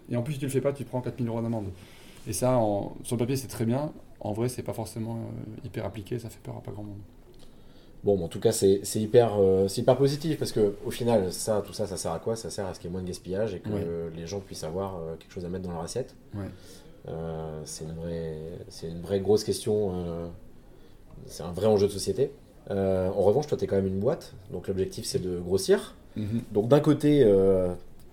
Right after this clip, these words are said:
Speaker 2: ton, ton rôle, c'est de réduire, finalement, la taille de ton marché et la taille de, du gaspillage sur lequel ta boîte grossit et vit.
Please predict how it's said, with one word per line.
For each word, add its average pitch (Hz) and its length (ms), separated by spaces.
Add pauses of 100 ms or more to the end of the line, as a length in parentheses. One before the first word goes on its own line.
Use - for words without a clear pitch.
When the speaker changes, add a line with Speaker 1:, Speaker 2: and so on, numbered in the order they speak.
(120)
Speaker 2:
ton, 95 240
ton 101 200
rôle, 123 240
c'est 98 140
de 98 80
réduire, 139 640 (200)
finalement, 107 260
la 98 80
taille 113 140
de 110 100
ton 107 120
marché 113 400 (640)
et 95 60
la 98 140
taille 120 220
de, 95 280
du 92 380
gaspillage 123 400
sur 101 80
lequel 101 260 (360)
ta 95 100
boîte 101 320
grossit 104 480
et 104 100
vit. 170 160